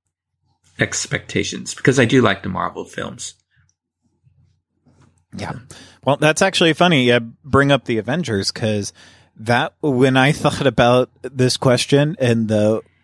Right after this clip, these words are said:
Speaker 2: in terms of movies or theme parks, one idea or decision that I thought was awful at first, but pleasantly surprised with the result, um, it, it was with an Avengers, uh, style. And I know that it's,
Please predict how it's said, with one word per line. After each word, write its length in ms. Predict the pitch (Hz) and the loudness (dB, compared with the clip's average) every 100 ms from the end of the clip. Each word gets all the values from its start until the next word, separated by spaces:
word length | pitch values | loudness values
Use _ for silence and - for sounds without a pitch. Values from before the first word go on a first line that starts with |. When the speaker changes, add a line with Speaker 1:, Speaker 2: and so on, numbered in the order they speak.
| _ _ | _ _
Speaker 2:
in 200 | 127 117 | -2 0
terms 320 | - 123 117 | 2 2 2
of 160 | 117 98 | -2 0
movies 600 | 127 151 147 139 139 131 | 2 2 4 4 4 2
or 100 | 110 | -4
theme 260 | - 131 120 | -4 -6 -2
parks, 340 | 120 117 - | -2 -2 -4
one 300 | 110 117 117 - - _ | 0 0 -2 -6 -20 _
idea 380 | 110 110 113 110 | 0 2 4 4
or 80 | 110 | 4
decision 520 | 110 - 113 - 110 | 0 0 0 2 0
that 120 | 107 107 | 2 2
I 240 | 104 113 | 2 2
thought 320 | - 113 107 | 0 0 0
was 200 | 110 104 - | 0 -4 0
awful 360 | 110 - 117 | 0 2 0
at 120 | 107 | 0
first, 440 | - 107 120 - - | -2 -2 -2 -4 -6
but 160 | 104 | -6
pleasantly 440 | - 101 107 98 101 | -2 -2 -2 -8 -8
surprised 440 | 104 113 104 98 | -6 0 0 0
with 120 | 107 | -2
the 80 | 107 | 0
result, 500 | 104 101 107 117 - - - - - - | 2 2 2 2 -2 -12 -20 -20 -20 -4
um, 500 | 113 113 107 101 127 - 143 139 | 0 2 0 -2 -8 -8 -4 0
it, 300 | 131 87 - - | 0 0 -6 -2
it 160 | 127 | 2
was 240 | 113 120 - | 2 2 2
with 220 | 123 - | 2 2
an 160 | 127 117 | 2 2
Avengers, 680 | 110 143 160 98 113 - - _ 110 | 2 2 2 2 0 -2 -6 _ -6
uh, 240 | 104 104 - | -2 -4 -4
style. 540 | - 101 98 101 107 | -4 0 2 0 0
And 340 | 120 107 104 104 - | 0 0 0 -2 -2
I 140 | 113 | 0
know 240 | 110 113 117 | 2 4 4
that 260 | 123 113 - _ _ _ _ _ | 4 2 -2 _ _ _ _ _
it's, 460 | 120 107 - - | -2 0 -6 -10